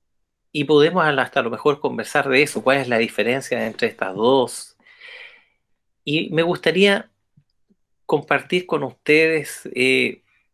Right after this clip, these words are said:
dos citas de una gran autora que se llama Elena de White, y, y con estas citas termino de reforzar la parte teórica y después vamos a la parte científica. <laughs>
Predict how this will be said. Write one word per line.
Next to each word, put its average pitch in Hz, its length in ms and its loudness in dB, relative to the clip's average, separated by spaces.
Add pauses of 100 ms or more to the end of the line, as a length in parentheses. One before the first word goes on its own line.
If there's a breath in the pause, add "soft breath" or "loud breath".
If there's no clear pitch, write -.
dos 147 340 -2
citas 117 540 -2
de 113 100 -2
una 135 240 -2
gran 139 260 0
autora 135 640 0 (920 soft breath)
que 113 160 -2
se 104 200 -4
llama 113 260 -2
Elena 117 300 -2
de 113 180 -6
White, 123 340 0 (800 soft breath)
y, 120 520 2 (460)
y 143 120 -8
con 175 160 -4
estas 190 320 -4
citas 180 320 -6
termino 160 420 -2
de 147 80 2
reforzar 135 540 -2
la 139 120 -2
parte 143 300 0
teórica 139 460 2
y 117 60 2
después 123 240 0
vamos 127 200 2
a 127 40 2
la 113 100 2
parte 120 240 0
científica. 131 720 -2 (100)
<laughs> - 440 -8